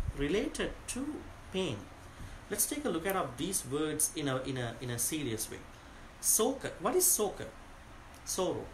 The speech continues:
Sorrow. Parideva. What is parideva? Weeping, lamentation, right?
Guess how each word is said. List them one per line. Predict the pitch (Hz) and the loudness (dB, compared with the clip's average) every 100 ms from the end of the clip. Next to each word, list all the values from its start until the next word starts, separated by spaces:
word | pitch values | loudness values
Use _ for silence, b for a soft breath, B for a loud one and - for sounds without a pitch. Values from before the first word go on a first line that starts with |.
| - - - - - - - - - - - - - - - - - - - - - | -14 -16 -16 -16 -16 -16 -16 -16 -16 -14 -14 -14 -14 -14 -14 -14 -14 -14 -14 -14 -6
Sorrow. | - 127 - - - - - - - | -2 -2 -4 -10 -14 -14 -14 0 10
Parideva. | 160 208 226 196 165 - - - - - - - - - - - - - - - - - - - | 10 10 6 6 8 8 8 6 0 -2 -6 -4 -2 4 4 4 0 -6 -14 -14 -14 -14 -12 -4
What | 185 | -4
is | 185 | 0
parideva? | 139 151 120 104 135 135 | 2 2 0 -2 0 4
Weeping, | 196 190 180 180 175 | 4 4 -2 -2 0
lamentation, | 139 135 147 147 151 - 156 147 139 | 2 2 0 -6 -6 -6 -8 -10 -10
right? | - | -10